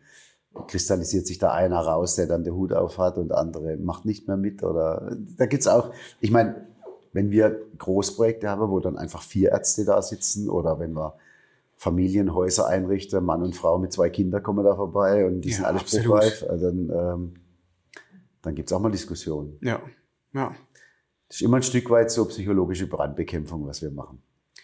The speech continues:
Speaker 2: Wie, wie gehst du mit Niederlagen um? Hast du schon mal eine, ähm,
Speaker 1: Ja,
Speaker 2: gehabt?
Speaker 1: klar. Wir haben auch, äh, mal, wir haben auch schon Entschlüsse gefasst, die waren halt nix. Wir haben mal die Idee gehabt, ähm, dass in Dänemark auch ein geiler Markt wäre für uns.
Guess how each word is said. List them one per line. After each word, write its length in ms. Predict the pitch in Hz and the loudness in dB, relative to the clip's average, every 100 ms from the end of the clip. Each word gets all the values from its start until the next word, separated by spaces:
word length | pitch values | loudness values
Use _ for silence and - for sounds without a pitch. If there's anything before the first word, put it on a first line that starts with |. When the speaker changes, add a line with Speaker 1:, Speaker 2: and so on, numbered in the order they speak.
| - - - - | -20 -20 -18 -6
Speaker 2:
Wie, 340 | 131 156 175 | 0 2 2
wie 120 | 156 151 | 0 -2
gehst 280 | 185 - | -2 0
du 40 | 160 | 2
mit 180 | 151 147 | 0 2
Niederlagen 460 | 202 175 104 107 | 0 2 0 -4
um? 160 | 110 104 - _ _ _ _ _ _ _ _ _ _ _ _ _ | -8 -12 -18 _ _ _ _ _ _ _ _ _ _ _ _ _
Hast 160 | 123 151 | 0 2
du 40 | |
schon 140 | 156 165 | 4 4
mal 80 | |
eine, 180 | 143 147 143 - - - | 2 0 -2 -10 -20 -4
ähm, 240 | 131 131 123 | -2 4 6
Speaker 1:
Ja, 140 | 95 | 6
Speaker 2:
gehabt? 280 | 92 156 - | 4 2 -2
Speaker 1:
klar. 340 | - - - - - - - 85 - | -6 -6 -6 -12 -20 -18 -16 -12 -10
Wir 160 | - 80 | -6 0
haben 160 | 87 | 2
auch, 320 | 85 82 85 67 | 4 2 -4 -6
äh, 260 | 80 82 - 78 80 | -4 -4 -6 -8 -4
mal, 320 | 82 73 - - - | -4 -4 -8 -18 -14
wir 160 | 80 82 | -8 0
haben 100 | 78 | 2
auch 160 | 76 | 2
schon 180 | - 95 | 2 -2
Entschlüsse 640 | 87 101 92 - - 92 76 | 0 -2 -4 -4 0 0 0
gefasst, 500 | 87 - 87 - 98 | -4 2 0 0 -4
die 100 | 85 | 0
waren 260 | 85 85 | 2 0
halt 180 | 87 85 | -4 -2
nix. 400 | 92 107 - - | 0 0 -2 -2
Wir 240 | 85 85 87 | -2 -2 -4
haben 220 | 85 87 | -4 0
mal 260 | 85 87 - | 0 0 -6
die 300 | 90 85 98 | -10 -4 -2
Idee 200 | 80 95 | 0 -2
gehabt, 280 | 90 98 - _ - - - _ _ _ _ _ - | 0 -4 -6 _ -20 -20 -20 _ _ _ _ _ -4
ähm, 500 | 87 87 87 85 85 | 0 2 2 0 -2
dass 160 | 87 87 | -2 -2
in 120 | 92 | 0
Dänemark 460 | 87 87 107 104 98 | 2 2 2 2 2
auch 160 | 90 101 | 0 0
ein 80 | |
geiler 280 | 101 101 104 | 2 2 4
Markt 360 | 110 104 107 107 | 2 0 0 2
wäre 160 | 104 104 | 2 2
für 120 | 110 | 0
uns. 440 | 113 120 - - | 0 0 -4 -8